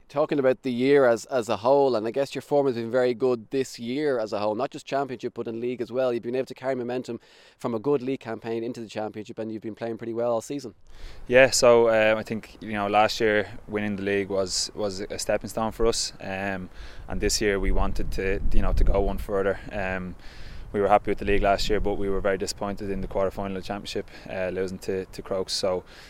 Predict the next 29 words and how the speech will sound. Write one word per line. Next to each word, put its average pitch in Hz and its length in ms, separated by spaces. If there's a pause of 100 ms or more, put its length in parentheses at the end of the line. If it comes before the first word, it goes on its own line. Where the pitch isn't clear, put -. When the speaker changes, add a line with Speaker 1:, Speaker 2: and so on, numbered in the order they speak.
(100)
Speaker 2:
this 104 180
year 107 160
we 98 100
wanted 101 360
to, 95 320 (180)
you 110 60
know, 95 140
to - 120
right 101 180
a 98 40
lot 98 140
of 95 60
wrongs. 101 400 (140)
Um, 90 540 (120)
and 90 560 (420)
yeah, 101 220 (100)
you 113 120
know, 92 120
momentum 95 380
is 95 80
a 92 40
huge 92 280
one, 95 160
and 92 240
it, 92 160
it 95 220
has 95 200
carried 95 300
from, 92 300